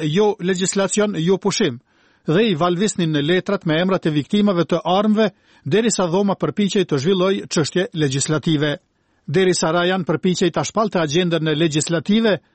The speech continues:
demokratët brohoritnin në turp dhe kënduan këngën e periudhës së të drejtave civile, "Ne duhet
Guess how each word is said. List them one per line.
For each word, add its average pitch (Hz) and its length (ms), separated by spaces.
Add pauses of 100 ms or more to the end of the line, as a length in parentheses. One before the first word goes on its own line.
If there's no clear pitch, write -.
(100)
demokratët 208 640
brohoritnin 180 560
në 139 160
turp - 320
dhe 190 240
kënduan 180 480
këngën 196 320
e - 20
periudhës 175 500
së 160 80
të 156 120
drejtave 170 380
civile, 196 460 (340)
"Ne 202 180
duhet 170 300